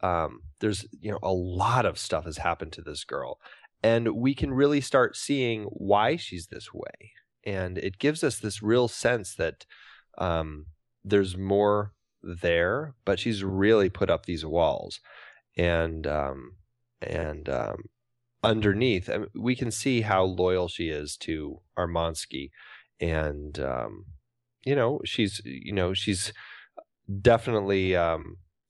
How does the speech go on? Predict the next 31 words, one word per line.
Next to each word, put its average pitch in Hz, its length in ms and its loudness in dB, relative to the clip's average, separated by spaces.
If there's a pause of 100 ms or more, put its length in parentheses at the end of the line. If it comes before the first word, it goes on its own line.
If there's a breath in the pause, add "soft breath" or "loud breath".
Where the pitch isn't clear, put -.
somebody 95 380 0
who 92 160 -2
has 92 300 0
a 90 40 -8
passion 90 520 -2
to 117 220 -4
her. 90 280 -2 (120)
You 90 120 -8
know, 85 100 -2
we 85 80 -2
see 101 180 -2
the, 87 280 0
the 87 100 -4
club 92 340 2
scene, 92 300 -4
and 85 80 -4
then 82 120 -4
she - 180 -6
brings 85 400 -2
the, 82 200 0
um, 78 240 0 (460 loud breath)
the, 82 320 2
uh, 78 120 0 (240)
the - 160 0
girl 85 340 6
home 95 260 4
with 87 160 0
her. 82 180 4
And 85 240 0
I, 82 220 2
um, 76 300 -2